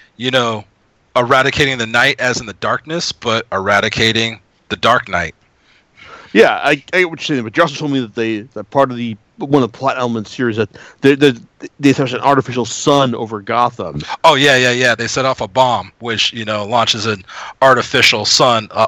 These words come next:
Speaker 1: up in Gotham. So it's almost if they're trying to create, like, an eternal, an eternal
Speaker 2: And,
Speaker 1: day.
Speaker 2: and, and I'm willing to suspend disbelief as that being, like, you know, completely ridiculous, because I've, I've read enough superhero comics to just go,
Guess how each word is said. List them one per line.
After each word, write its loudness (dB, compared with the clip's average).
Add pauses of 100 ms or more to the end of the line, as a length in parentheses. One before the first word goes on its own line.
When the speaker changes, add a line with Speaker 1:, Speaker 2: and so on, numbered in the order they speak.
Speaker 1:
up -2
in -4
Gotham. 0
So 0
it's -8
almost -2
if -4
they're -4
trying 2
to -2
create, 2
like, -2 (240)
an -2
eternal, 0 (260)
an -6
eternal 4
Speaker 2:
And, -20
Speaker 1:
day. 0
Speaker 2:
and, 2
and 6
I'm 6
willing 2
to -6
suspend -4
disbelief -6
as -8 (460)
that -2
being, 0
like, 2
you -4
know, -6
completely -4
ridiculous, -2 (300)
because -2
I've, 2
I've 4
read 6
enough 0
superhero -8
comics -8
to -16
just -12
go, 0